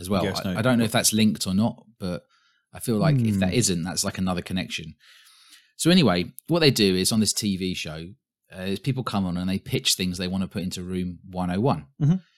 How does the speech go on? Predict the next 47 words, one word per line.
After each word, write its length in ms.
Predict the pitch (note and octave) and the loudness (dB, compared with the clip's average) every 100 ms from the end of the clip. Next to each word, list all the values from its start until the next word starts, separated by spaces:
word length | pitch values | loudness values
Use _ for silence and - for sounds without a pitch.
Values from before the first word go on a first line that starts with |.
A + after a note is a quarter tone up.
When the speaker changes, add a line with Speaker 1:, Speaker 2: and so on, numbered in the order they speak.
| _ _ _ | _ _ _
Speaker 1:
So 280 | - G3+ G3+ - _ _ _ _ | -2 0 0 -4 _ _ _ _
what 340 | - - A2 | -20 -6 -2
I 40 | G2+ | 0
thought 160 | - | 0
we'd 160 | F#2 D#2+ | -2 0
do 220 | G2+ A2 | 2 4
is 420 | A2 E2 - - - _ _ - | 4 2 2 0 -6 _ _ -6
we 140 | F2 | -4
would 180 | E2+ E2 - _ _ _ - | -4 -8 -12 _ _ _ -4
take 260 | F#2+ F2 | -2 -2
it 40 | D2+ | -4
in 100 | F2 | -4
turns 340 | F#2 F2+ F2 | -2 0 -2
to 80 | - | -4
pitch 220 | - - | -4 -2
something 360 | - F2 F2+ E2+ | 0 0 -2 -6
to 140 | - | -4
each 160 | E2+ - | -6 -6
other, 280 | E2+ F#2 A#2+ - _ - | -6 -6 -10 -14 _ 0
and 120 | G2 | 4
then 120 | G2+ | 6
we 100 | G2+ | 4
have 160 | G2+ G2+ | 2 0
to 100 | G#2+ | 0
mutually 520 | A2+ C3+ A#2+ - G#2+ | 2 2 2 2 0
agree 320 | G#2 A2+ F2+ | 0 0 0
if 100 | E2 | -2
it's 100 | - | -6
gonna 180 | - F2+ | -4 -2
go 120 | F#2 | -2
into 220 | F2+ F2 | -2 -4
Room 240 | E2+ F2+ F2+ | -4 -4 -2
one 160 | F2 | -4
oh 100 | E2+ | -4
one 160 | E2+ E2 | -4 -6
or 80 | D#2 | -6
not, 140 | D2 | -10
if 120 | - - | -10 -4
it's 100 | - | 2
gonna 140 | A2+ | 4
be 180 | G#2+ - | 4 2
banished 420 | A#2+ A2 A2+ - - | 0 2 2 0 0
into 160 | F#2+ | -2
the 80 | - | -2
depths 400 | E2 - - - | -6 -6 -4 -4
of 100 | E2+ | -4
hell 300 | - F2 D#2+ | -6 -6 -8